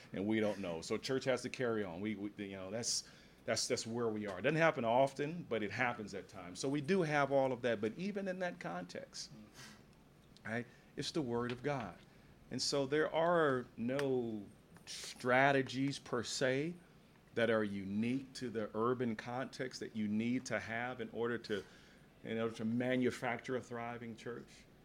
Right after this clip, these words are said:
The same things that God has ordained that every church needs, right? The gospel and the sufficiency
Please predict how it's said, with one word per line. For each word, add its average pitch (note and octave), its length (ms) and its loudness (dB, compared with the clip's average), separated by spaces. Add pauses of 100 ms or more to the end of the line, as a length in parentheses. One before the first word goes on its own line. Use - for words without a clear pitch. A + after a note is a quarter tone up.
(340)
The - 60 -10
same D3 340 0
things C#3 360 0
that G#2+ 120 0
God A#2 220 6
has G#2+ 140 0
ordained G2+ 720 -2
that A2 200 0
every C#3+ 220 2
church G2 340 -6
needs, - 380 -14 (480)
right? A2+ 200 0 (180)
The G2+ 60 -8
gospel A#2+ 540 4
and G#2+ 80 -2
the G2 60 -4
sufficiency A2 800 -2